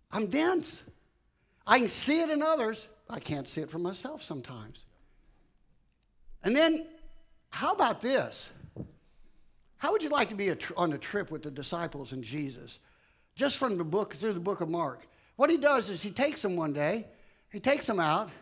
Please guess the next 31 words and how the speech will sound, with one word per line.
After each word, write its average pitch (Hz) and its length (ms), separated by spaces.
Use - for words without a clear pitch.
he 226 100
does 254 220
some 240 180
teaching 185 460
and 196 120
some 190 120
preaching, 208 420
and 214 100
he 196 100
says, 202 260
"Hey, 202 160
listen, 160 460
guys, 156 360
put 240 220
me 202 100
in 170 60
a 143 40
boat, 156 360
get 180 100
me 185 80
off 175 220
the 131 80
shore 165 240
a 156 40
little 156 140
bit. 160 220
Too 226 100
many 196 140
people 160 420
crowding 147 460
in." 151 120